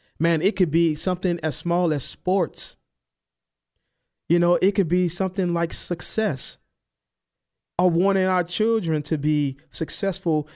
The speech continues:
by the standards of the world. Those things entangle us. We'll give time and energy to those things before we give time and energy in prayer to the spread of the gospel,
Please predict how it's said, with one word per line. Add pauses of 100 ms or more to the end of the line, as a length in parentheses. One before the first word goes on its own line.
(100)
by
the
standards
of
the
world. (1000)
Those
things
entangle
us. (580)
We'll
give
time
and
energy (720)
to
those
things (560)
before
we (400)
give
time
and
energy
in
prayer (400)
to
the
spread
of
the
gospel,